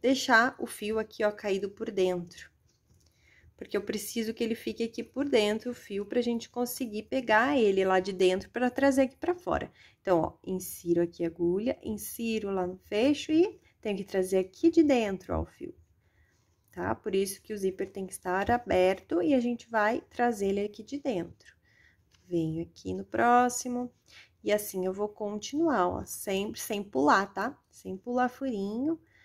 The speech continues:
fazendo aqui os pontos baixíssimos pra acabamento e já a fixação desse fecho.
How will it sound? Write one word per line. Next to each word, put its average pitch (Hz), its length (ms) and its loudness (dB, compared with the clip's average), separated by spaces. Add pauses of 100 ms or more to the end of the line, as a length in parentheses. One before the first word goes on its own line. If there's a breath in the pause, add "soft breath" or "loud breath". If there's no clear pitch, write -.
(260 soft breath)
fazendo 196 500 -2
aqui 196 480 -8
os - 180 -10
pontos 190 680 -12 (160)
baixíssimos 202 1800 -4 (640 loud breath)
pra 190 260 0
acabamento 214 1000 -4
e 240 180 0
já 208 480 -2 (560)
a 233 60 -12
fixação 220 840 -6
desse 208 280 -4
fecho. - 640 -14